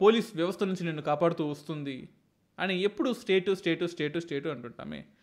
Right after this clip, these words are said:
ఆ స్టేట్ అంటే ఏంటో ఈ Article ట్వెల్వ్ మనకు చెప్తుంది. ఏంటంట స్టేట్ అంటే? Government,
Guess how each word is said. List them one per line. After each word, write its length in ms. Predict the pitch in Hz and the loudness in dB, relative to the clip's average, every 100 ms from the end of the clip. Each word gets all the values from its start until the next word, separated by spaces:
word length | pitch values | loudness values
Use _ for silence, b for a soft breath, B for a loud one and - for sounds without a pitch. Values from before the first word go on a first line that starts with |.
| b b | b b
ఆ 100 | 175 | -2
స్టేట్ 340 | 165 - 269 349 | -2 0 0 2
అంటే 180 | 262 175 | 2 4
ఏంటో 440 | 175 180 156 156 B B 175 | 2 2 2 0 B B 2
ఈ 220 | 165 139 147 | 2 2 0
Article 320 | 170 - 160 | 0 0 0
ట్వెల్వ్ 320 | 143 214 208 | 2 2 2
మనకు 160 | 170 143 | 0 -4
చెప్తుంది. 360 | 143 - 131 139 - _ - | -8 -8 -12 -14 -18 _ 4
ఏంటంట 400 | 226 226 214 196 | 4 4 2 0
స్టేట్ 440 | 180 180 180 175 | -2 -2 0 0
అంటే? 320 | 175 160 160 - _ _ _ _ _ _ _ _ _ _ _ 147 | -2 -4 -10 -12 _ _ _ _ _ _ _ _ _ _ _ -4
Government, 580 | 139 147 151 156 160 | 2 2 2 -2 -4